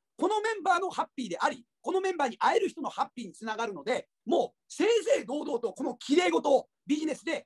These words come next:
広げていきましょう。えー、以上で終わりにしますが、今日、えーと、今回このライブを見てくださってる方に、えー、だけにね、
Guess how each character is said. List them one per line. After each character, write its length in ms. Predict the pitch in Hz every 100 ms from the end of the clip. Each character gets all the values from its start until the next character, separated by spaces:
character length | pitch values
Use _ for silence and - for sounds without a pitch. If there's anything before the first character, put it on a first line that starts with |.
| _
広 200 | - 247
げ 80 | 240
て 100 | 214
い 80 | 180
き 100 | 233
ま 100 | 214
し 120 | -
ょ 200 | 330 - _ _ _ _ _
う。 40 | -
え 40 |
ー、 800 | 262 269 262 254 254 247 247 240
以 20 | 240 - 480
上 180 | 523 453
で 60 | 339
終 80 |
わ 80 | 330
り 60 | 392
に 80 | -
し 80 |
ま 140 | 427 -
す 140 | 302
が、 240 | 220 - - _ -
今 120 | -
日、 80 | - - -
え 120 | 240
ー 40 | 233
と、 60 |
今 160 | 370 370
回 120 | 254
こ 100 | 269
の 100 | 269
ラ 100 | 294
イ 80 | 254
ブ 80 | 226
を 160 | - _
見 120 | 285 359
て 120 | 247
く 100 | 254
だ 120 | 262
さ 80 | 262
っ 100 | 254
て 100 | 190
る 240 | 339 - _
方 240 | - 240 269
に、 180 | 247 - _
え 1300 | 202 196 185 180 180 175 170 165 160 160 156 147 - -
ー、 40 |
だ 100 | 311
け 100 | 381
に 60 | 190
ね、 160 | 170